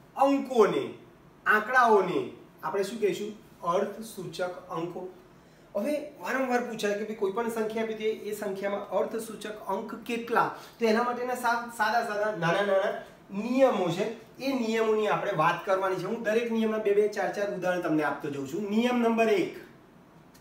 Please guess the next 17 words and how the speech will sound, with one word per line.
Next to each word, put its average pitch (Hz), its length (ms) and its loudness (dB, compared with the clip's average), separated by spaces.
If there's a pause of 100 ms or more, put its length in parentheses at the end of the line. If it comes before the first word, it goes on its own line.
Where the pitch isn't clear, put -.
(960)
નિયમ 220 320 6
નંબર 277 220 4
એક 302 160 -2
શું 302 180 -4
કહે 254 120 6
છે? 247 360 -4 (140)
કે 285 100 -6
ભાઈ, 294 140 -2
શૂન્ય 269 420 -2
સિવાયના 254 480 0
તમામ 254 400 4
અંકોને 233 720 0
અર્થસૂચક 226 1120 -2
અંક 202 340 -2
તરીકે 170 440 -2
ગણી 156 360 0
શકો. 120 480 -6